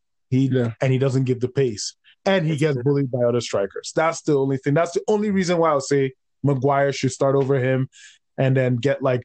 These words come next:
Speaker 1: Tuanzebe or something supporting on the other
Speaker 2: Mm-hmm.
Speaker 1: side.
Speaker 3: It's the same thing for Liverpool, too. Like, um, Van Dijk is the height and the leader, and then, um, Gomez is, like, the, the pace.
Speaker 1: Yes.
Speaker 3: So,
Speaker 1: Yes.
Speaker 3: uh, yeah, you're definitely right. Like, you definitely need those two, uh,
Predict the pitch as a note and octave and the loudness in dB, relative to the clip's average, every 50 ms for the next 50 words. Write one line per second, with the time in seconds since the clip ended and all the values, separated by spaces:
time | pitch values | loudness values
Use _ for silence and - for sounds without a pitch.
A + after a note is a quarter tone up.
0 | _ - - C#3 C3 B2+ B2+ A#2 B2 C3 B2+ B2 B2 B2 A2+ - - A#2 A2+ A2 | _ -6 -4 -2 0 0 0 0 0 0 0 0 0 0 0 -2 -2 -6 -4 -2
1 | - A#2 A2+ A2+ A2 G#2+ - - G#2+ - - A2 A2 G#2 G#2 G2+ G#2 - _ _ | -2 0 0 0 -2 -2 -4 -6 -4 -2 -2 -2 0 0 -2 -4 -6 -8 _ _
2 | - - C#3+ C3 C3+ D3 C#3+ B2+ G2+ G2 F#2+ _ - - A2 - _ _ _ _ | -4 -2 -2 0 0 0 0 -2 -4 -6 -10 _ -14 -14 -14 -14 _ _ _ _
3 | _ _ _ C3+ B2+ - D3+ C#3+ - - D3 C#3+ D3 C#3+ D3+ D3 C#3+ - B2 B2 | _ _ _ -18 -14 -12 -12 -12 -10 -10 -10 -10 -10 -10 -10 -10 -10 -10 -10 -10
4 | B2+ B2 A#2 G#2 - G#2 G2+ F#2+ - G#2 G2+ F#2+ F#2+ F#2+ F#2+ F#2+ - - G#2 G#2 | -10 -10 -10 -12 -16 -14 -16 -14 -14 -16 -16 -14 -14 -16 -16 -18 -18 -16 -16 -14
5 | G#2 G2+ G2 G2+ G#2+ - _ _ _ _ - B2 A2+ G#2+ G2+ A2+ A#2 A#2 - A2 | -14 -14 -16 -18 -20 -20 _ _ _ _ -16 -14 -14 -12 -10 -12 -12 -12 -14 -18
6 | G#2+ - G#2+ G2 F#2 - A2 G#2+ G2 F#2 F2+ E2 _ - G#2 G2 G2+ G2 G2+ G2 | -18 -16 -16 -16 -14 -12 -12 -12 -12 -12 -14 -16 _ -20 -20 -20 -18 -16 -16 -14
7 | F#2+ G2 G2 A2 A2+ G#2+ F#2+ F#2+ F#2+ F#2+ F2+ - G2+ G2+ G2+ G2+ G2 F#2+ F#2+ F2 | -14 -14 -16 -16 -16 -16 -16 -16 -16 -16 -18 -18 -20 -20 -18 -18 -16 -16 -18 -18
8 | E2+ F2+ F2+ E2+ F2 F2+ F#2+ F#2 _ _ _ _ _ - B2 A2+ G#2+ G#2 G2+ G2 | -20 -20 -20 -20 -20 -20 -20 -20 _ _ _ _ _ -12 -10 -10 -10 -10 -14 -16
9 | F#2+ F#2 F#2 F#2+ F#2 G2+ G2 F#2 F2+ _ G#2+ G#2 F#2+ F2+ - - - - _ - | -18 -20 -20 -20 -16 -16 -16 -16 -16 _ -16 -16 -16 -16 -16 -20 -20 -20 _ -18
10 | G#2+ F2+ E2 - - - - _ _ _ _ _ - C3+ C#3+ B2 - - - - | -18 -18 -18 -18 -20 -20 -20 _ _ _ _ _ -4 -2 -2 -2 -2 -4 -8 -10
11 | - - - _ _ _ _ _ _ _ _ _ _ _ _ _ _ _ _ _ | -10 -12 -18 _ _ _ _ _ _ _ _ _ _ _ _ _ _ _ _ _
12 | _ _ _ - B2 B2 F#2+ F2+ F2+ F2+ - _ _ _ _ - A#2+ A#2 - - | _ _ _ -6 -4 -4 -4 -4 -8 -12 -18 _ _ _ _ -20 -18 -18 -18 -14
13 | - A#2+ B2 A2+ A#2 C#3 C#3 A2+ B2+ A#2+ - - G#2 F#2+ F2+ F2+ F#2 F#2 F#2 F2 | -10 -8 -8 -8 -8 -8 -10 -8 -10 -10 -12 -12 -18 -18 -18 -18 -18 -18 -18 -18
14 | F2 F#2+ F2+ F2+ - G2+ F#2 G#2 A2+ A#2 - B2+ A2+ G#2 G2+ G2+ G2 F#2+ F#2+ F#2+ | -18 -18 -20 -20 -20 -18 -14 -14 -14 -14 -14 -16 -18 -16 -18 -18 -18 -18 -16 -16
15 | F#2+ F#2 - - - G2+ F#2+ G2+ G#2 F#2+ F2+ | -16 -18 -20 -20 -20 -20 -18 -16 -16 -16 -16